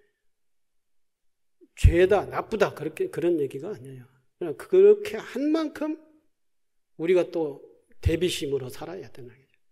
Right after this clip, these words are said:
대비심으로 살 때에 우리가 평화로워진다. 그런 것이죠. 시간은 또 다 갔는데 설명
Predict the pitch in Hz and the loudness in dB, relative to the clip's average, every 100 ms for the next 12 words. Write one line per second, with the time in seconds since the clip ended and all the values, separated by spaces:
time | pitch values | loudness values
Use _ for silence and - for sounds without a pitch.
0 | - _ _ _ - 156 175 185 - 180 | -20 _ _ _ -4 0 2 0 0 -2
1 | 156 127 - 180 180 151 127 131 147 151 | -2 -6 -8 -8 -6 -4 -4 -2 0 -2
2 | - - - - _ _ _ _ _ _ | -4 -14 -20 -20 _ _ _ _ _ _
3 | _ _ _ - 147 143 147 175 185 - | _ _ _ -6 -4 -4 -2 -4 -6 -12
4 | - - 202 202 180 127 120 120 120 - | -12 -6 -2 0 -2 -4 -10 -16 -18 -20
5 | - - _ - 131 113 - - - _ | -20 -20 _ -20 -20 -20 -20 -20 -20 _
6 | - - - - _ _ _ _ _ _ | -20 -20 -20 -20 _ _ _ _ _ _
7 | _ _ _ _ - - _ _ _ _ | _ _ _ _ -20 -20 _ _ _ _
8 | _ _ _ - - 165 143 123 330 - | _ _ _ -16 -12 -8 -6 -8 -14 -20
9 | _ _ _ _ _ - 123 123 135 135 | _ _ _ _ _ -18 -16 -16 -16 -12
10 | 139 135 131 135 127 - - - - - | -10 -10 -8 -10 -10 -14 -20 -20 -20 -8
11 | - 220 220 220 220 | -2 2 8 8 8